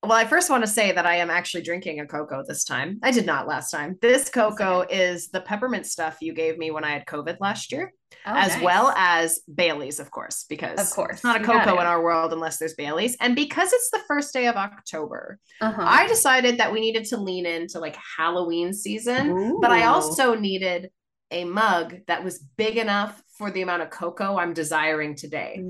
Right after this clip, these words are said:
Speaker 1: So
Speaker 2: Mm.
Speaker 1: I decided to go with my Animators
Speaker 2: <gasps>
Speaker 1: Collection, Tiny Ursula.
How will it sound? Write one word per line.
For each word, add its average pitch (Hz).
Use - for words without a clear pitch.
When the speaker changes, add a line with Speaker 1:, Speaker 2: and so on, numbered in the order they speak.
Speaker 1:
So 233
Speaker 2:
Mm. -
Speaker 1:
I 403
decided 240
to 208
go 160
with 196
my 180
Animators 226
Speaker 2:
<gasps> -
Speaker 1:
Collection, 214
Tiny 214
Ursula. 202